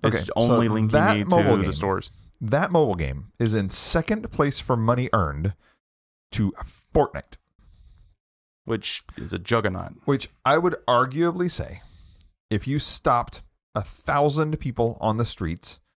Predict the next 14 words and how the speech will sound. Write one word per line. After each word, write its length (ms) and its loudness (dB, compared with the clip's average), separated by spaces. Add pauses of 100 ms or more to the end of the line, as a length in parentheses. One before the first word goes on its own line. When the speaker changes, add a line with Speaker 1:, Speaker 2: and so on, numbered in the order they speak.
(380)
Speaker 2:
you 220 0
might 440 0
get 220 -2 (220)
two 640 0
who've 180 -4
never 300 0
heard 160 -2
of 100 -8
Fortnite. 400 -16 (1700)
Never 160 0
heard 240 -2
of 60 -10
it, 200 -20 (120)
right? 200 0